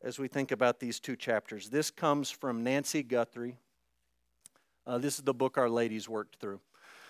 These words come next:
"The Bible reveals a God who, throughout history, has poured out wrath on his enemies, to some that seems rather primitive,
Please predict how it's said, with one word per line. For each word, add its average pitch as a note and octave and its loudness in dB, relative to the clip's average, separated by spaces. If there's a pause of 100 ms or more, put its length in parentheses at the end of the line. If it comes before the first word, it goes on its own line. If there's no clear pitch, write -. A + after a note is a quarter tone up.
(580)
"The C3+ 2
Bible F3 10
reveals E3 6
a D3 2
God C#3 8
who, F#3 2 (180)
throughout D#3+ 6
history, D#3 0
has C#3 -4
poured D#3+ 2
out C#3 4
wrath C3+ 4 (140)
on D3+ 0
his C3+ -2
enemies, A#2+ -2 (920)
to C3+ 0
some E3+ 2
that D#3+ 6
seems D#3 0
rather C#3+ 8
primitive, C#3 0